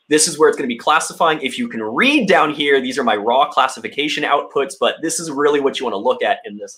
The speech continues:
upper right. Let me turn on my lamp, and I've got, you know, my little Open M V camera here. Let's see if I can point it at, oh, L E D.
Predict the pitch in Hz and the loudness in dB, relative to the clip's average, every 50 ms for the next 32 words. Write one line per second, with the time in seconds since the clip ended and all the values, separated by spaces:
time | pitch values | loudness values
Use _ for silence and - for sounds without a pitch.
0 | - 123 104 - 104 101 101 131 143 156 156 151 - _ _ _ _ _ _ _ | -6 -6 -4 -4 -6 -2 0 2 2 2 0 -2 -8 _ _ _ _ _ _ _
1 | _ _ - 101 - 98 95 - - 107 107 101 101 90 87 87 - 120 156 180 | _ _ -18 -18 -18 -18 -18 -14 -8 -6 -4 -4 -4 -6 -8 -10 -4 0 2 2
2 | 180 185 180 - - - 110 107 98 101 - 120 107 107 107 - - - - - | 2 2 0 -4 -8 -4 -2 -2 -2 0 0 2 4 4 4 2 -2 -6 -10 -8
3 | - 117 98 80 92 95 98 104 104 101 98 - 113 110 120 110 104 101 101 117 | -8 -8 -6 -4 -2 -2 -2 -2 -2 -2 0 0 0 0 0 -2 -2 -2 -2 -4
4 | 120 120 - - 117 110 104 101 101 196 - 214 226 190 175 202 233 - _ _ | -6 -4 -2 -2 -2 0 0 -2 -2 -2 -4 -2 0 2 2 2 0 -2 _ _
5 | _ _ _ _ _ _ _ _ - 120 - - 147 - - 131 - 123 120 120 | _ _ _ _ _ _ _ _ -8 -8 -6 -6 -4 -2 0 0 0 -2 -6 -6
6 | - - 127 123 127 127 - 117 117 117 117 120 120 120 117 - - 180 185 190 | -4 -2 0 0 0 0 2 2 4 4 4 4 4 2 2 2 2 4 4 4
7 | 185 - - - _ _ _ _ _ _ _ _ _ _ - 151 156 165 170 170 | 4 2 -2 -8 _ _ _ _ _ _ _ _ _ _ 2 2 2 2 0 -4
8 | 160 170 175 190 226 262 302 294 | -2 -2 0 0 0 -2 -2 -6